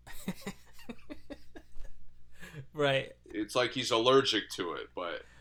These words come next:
Speaker 1: Yeah.
Speaker 2: uh, but I just think Bryn Forbes coming from the, like, and, and Budenholzer brings some of that, like, Popovich play style to the Bucks.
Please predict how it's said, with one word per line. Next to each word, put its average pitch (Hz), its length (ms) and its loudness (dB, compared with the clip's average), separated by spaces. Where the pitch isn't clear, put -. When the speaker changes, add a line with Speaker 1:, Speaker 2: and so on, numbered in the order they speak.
Speaker 1:
Yeah. 139 280 4
Speaker 2:
uh, 80 600 -2
but 107 140 4
I 139 120 8
just 151 200 -2
think 151 220 4
Bryn 160 220 8
Forbes 160 560 6
coming 151 340 2
from 131 240 -2
the, 127 80 -2
like, 127 360 0
and, 139 340 2
and 139 260 4
Budenholzer 190 680 6
brings 180 320 6
some 175 200 6
of 165 80 8
that, 160 280 8
like, 135 300 -2
Popovich 156 760 4
play 151 240 6
style 151 560 6
to 160 180 2
the 156 120 4
Bucks. - 680 2